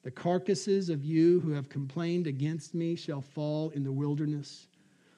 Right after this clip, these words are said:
All of you who were numbered according to your entire number, from twenty years old and above, except for Caleb,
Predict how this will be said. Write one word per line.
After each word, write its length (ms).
All 320
of 100
you 220
who 140
were 120
numbered 480
according 500
to 100
your 200
entire 520
number, 480
from 180
twenty 380
years 340
old 320
and 220
above, 520
except 520
for 160
Caleb, 640